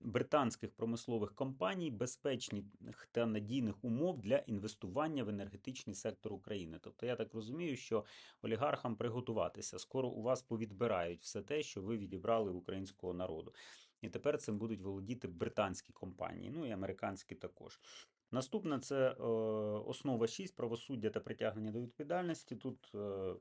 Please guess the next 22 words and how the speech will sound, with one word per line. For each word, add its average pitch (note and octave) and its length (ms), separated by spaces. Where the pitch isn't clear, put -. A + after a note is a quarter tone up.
поглиблювати A#2 580
співпрацю G#2+ 580
між G2 180
нашими G#2+ 340
міністерствами G2+ 720
юстиції, D#3 640
прокурорами, D#3+ 760
прокуратурами, C3+ 760
приватним G2+ 460
сектором G2+ 440
правосуддя C3 600
та D3 180
юридичних G#2+ 640
послуг. G#2+ 520
Сполучене C3+ 500
Королівство D3 500
просуватиме F#2+ 800
свої G#2 340
програми C#3+ 500
професійної B2+ 560
підготовки G#2 520
юристів G#2+ 560